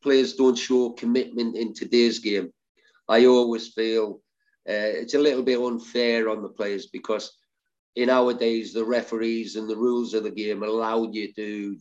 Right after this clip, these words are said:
do some sort of hard tackles and, you know, be very physical. Where in today's game, it doesn't allow you to be like that. You've gotta be really sensible about how you tackle.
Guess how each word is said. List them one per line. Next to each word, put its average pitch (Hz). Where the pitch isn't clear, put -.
do 104
some 98
sort 101
of 95
hard 104
tackles 101
and, 92
you 104
know, 107
be 101
very 107
physical. 101
Where 113
in 117
today's 117
game, 117
it 107
doesn't 117
allow 110
you 117
to 110
be 107
like 107
that. 101
You've 95
gotta 104
be 101
really 107
sensible 101
about 95
how 101
you 98
tackle. 107